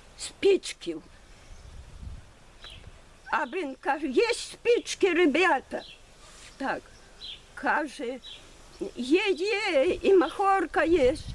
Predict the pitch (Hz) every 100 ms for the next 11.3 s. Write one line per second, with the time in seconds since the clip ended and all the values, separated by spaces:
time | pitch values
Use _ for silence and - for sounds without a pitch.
0 | - - - - 480 - 185 170 302 311
1 | - - - - - 370 403 440 330 320
2 | - 190 - - - - - - - -
3 | - - - - - - - - - 202
4 | 185 - - - 139 - - - - -
5 | - - - - - 254 - - 247 226
6 | - - 196 - - - - - - 208
7 | 294 180 214 202 190 196 160 165 190 -
8 | - 165 170 233 - 165 135 135 135 -
9 | - - - - - - - - - -
10 | - - - - - 427 440 466 247 269
11 | - - -